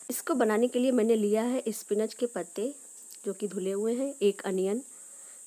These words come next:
जिंजर and गार्लिक और ग्रीन चिली। मैंने बारीक चॉप्ड कर लिया है, अनियन को चॉप कर लिया है and जिंजर, गार्लिक and मिर्च का मैंने बारीक पेस्ट बना लिया है। चलिए अब इसका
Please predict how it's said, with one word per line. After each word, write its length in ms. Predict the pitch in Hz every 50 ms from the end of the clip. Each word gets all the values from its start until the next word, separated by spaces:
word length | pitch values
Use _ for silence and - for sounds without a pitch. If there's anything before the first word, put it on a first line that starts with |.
| -
जिंजर 480 | 190 - 214 208 202 185 233 233 226 - -
and 240 | 202 196 202 190 -
गार्लिक 440 | 180 165 170 170 202 220 240 - - - - - - - - - - 208
और 160 | 202 240 254 302 - - - - - -
ग्रीन 240 | 208 220 220 220 208
चिली। 360 | - - 208 196 196 190 196 - - - - - - - - - - - - - - - - - - - - - - - -
मैंने 160 | 233 262 294
बारीक 420 | 294 240 208 208 196 196 240 262 - - -
चॉप्ड 280 | 233 208 220 220 -
कर 160 | - 226 208
लिया 240 | 202 185 185 190 196
है, 240 | 196 208 226 269 277 - - - - - -
अनियन 260 | 208 196 214 220 240 254
को 140 | - 294
चॉप 280 | 254 - 233 196 208 - -
कर 160 | - 185 180
लिया 220 | 190 190 196 196 196
है 180 | 196 208 240 277 - - - - - - - - - - - - - - -
and 180 | 190 208 214 226 208 -
जिंजर, 360 | 208 190 196 185 220 247 254
गार्लिक 480 | 233 220 202 185 185 208 226 247 - 214
and 160 | 220 226 233 220
मिर्च 200 | 220 240 240 - - - -
का 140 | 233 226
मैंने 300 | 226 214 202 208 220 277 320 320 - - - - - - - - - 208
बारीक 320 | 190 196 190 196 254 247 - -
पेस्ट 300 | 247 220 226 220 - 233
बना 220 | 233 208 196 185
लिया 260 | 175 175 175 175 180 180
है। 220 | 175 180 190 185 - - - - - - - - - - - - - - - _ _ _ - -
चलिए 400 | - 269 247 247 262 302 320 302
अब 160 | 294 294 294
इसका 260 | 247 - - - 302